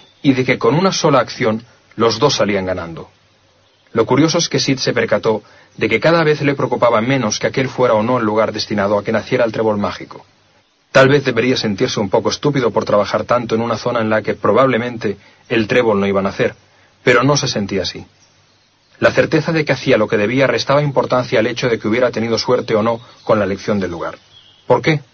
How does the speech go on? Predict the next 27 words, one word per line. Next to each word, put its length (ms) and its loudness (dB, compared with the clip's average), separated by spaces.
No 100 4
lo 80 4
sabía. 400 -4
Tal 180 6
vez 180 4
porque 260 -2
regar 420 2
era 160 2
lo 100 4
que 120 -2
tocaba 260 4
hacer 240 -2
después 340 -2
de 100 0
arar 280 2
y 60 -2
abonar 320 0
la 100 2
tierra. 400 -2
Hacía 400 4
lo 120 2
que 100 -4
tenía 260 -2
que 80 -2
hacer. 280 -6
Por 140 4
supuesto, 580 -2